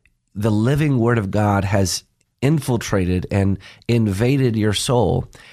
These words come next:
and your soul <laughs> feels life. Well, you know, it, it might not be to the same degree of glory during the other six days or it, when you're in the valley, but you can experience it.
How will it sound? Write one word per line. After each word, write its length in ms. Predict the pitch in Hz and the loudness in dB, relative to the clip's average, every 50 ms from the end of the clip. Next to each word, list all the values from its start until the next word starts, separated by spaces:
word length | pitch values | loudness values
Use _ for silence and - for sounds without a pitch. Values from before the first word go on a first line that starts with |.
| - - _ _ - | -20 -20 _ _ -2
and 160 | 113 117 120 | 0 0 2
your 140 | 113 113 110 | 0 0 0
soul 580 | - - - 139 135 135 127 123 120 - - - - - - _ - | 0 -2 0 0 2 2 2 0 0 -2 -4 -8 -8 -8 -14 _ -20
<laughs> 320 | - - - _ - - - | -20 -20 -20 _ -20 -20 -20
feels 480 | - - - 151 156 156 151 123 104 | -16 -6 -2 0 0 2 0 0 2
life. 480 | 160 180 170 107 - - - - - - - - - - - - - - - - - - - _ _ _ _ - | 2 2 0 0 -2 -6 -10 -14 -16 -16 -18 -20 -20 -20 -20 -20 -20 -20 -20 -20 -20 -20 -20 _ _ _ _ -4
Well, 280 | 143 156 151 135 - - - - - - _ _ - - - - - - _ _ _ _ _ _ _ | -2 -2 -2 -4 -6 -10 -16 -20 -20 -20 _ _ -20 -16 -16 -16 -16 -16 _ _ _ _ _ _ _
you 100 | - 127 | 0 0
know, 120 | 127 123 117 | 2 2 2
it, 180 | 127 135 - - | 2 0 0 -2
it 140 | 131 131 127 | -2 0 2
might 240 | 131 143 156 185 180 | 2 2 2 2 2
not 220 | 170 143 - 120 | 2 0 0 0
be 120 | 139 135 131 | 0 0 0
to 120 | - 123 | 0 0
the 120 | 117 113 110 | 0 0 0
same 360 | - - 135 131 131 127 113 | 0 0 2 2 2 2 0
degree 360 | 113 107 95 101 113 127 131 | 0 -2 -2 0 0 0 2
of 120 | 120 113 | 0 0
glory 480 | 107 117 113 123 139 156 139 104 95 101 | 0 0 0 2 2 2 2 2 2 2
during 300 | 95 104 107 110 110 107 | 2 2 2 2 2 2
the 100 | 104 107 | 0 0
other 180 | 113 110 107 104 | 0 2 0 0
six 320 | - - 120 92 - - | 0 -2 -4 -4 -4 -4
days 240 | - 110 110 113 110 | -2 0 0 2 2
or 120 | 110 110 | 2 2
it, 160 | 92 120 120 101 | 2 0 2 2
when 160 | 117 117 117 | 2 2 2
you're 140 | 110 110 107 | 2 2 2
in 60 | 104 | 2
the 60 | 101 | 0
valley, 300 | 95 120 135 151 135 110 | 0 0 0 0 0 0
but 140 | 95 101 62 | 0 -2 -2
you 160 | 80 117 165 | -2 -2 -4
can 160 | - - - | -4 -4 -8
experience 720 | - - - - - - 123 143 160 139 107 85 71 - - | -8 -8 -8 -10 -10 -10 -10 -8 -6 -4 -4 -4 -6 -8 -10
it. 180 | - - - | -12 -14 -18